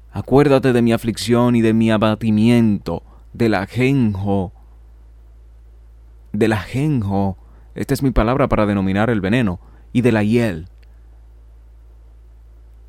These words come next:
Téndralo aún en memoria, lo tendrá aún en memoria mi alma, porque en mí está humillada". Él dice,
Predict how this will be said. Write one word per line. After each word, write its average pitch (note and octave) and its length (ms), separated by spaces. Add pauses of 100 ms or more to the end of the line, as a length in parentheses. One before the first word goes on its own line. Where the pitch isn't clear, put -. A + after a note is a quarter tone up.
(460)
Téndralo C#3+ 800 (160)
aún C3 460
en C3 140
memoria, A2+ 720 (840)
lo A#2 140
tendrá B2 540
aún C#3 460
en C#3+ 140
memoria C3 420
mi B2 180
alma, A#2+ 340
porque A#2 560
en A2 280
mí C#3+ 220
está G#2 240
humillada". A2 680 (920)
Él C#3 120
dice, D#3+ 360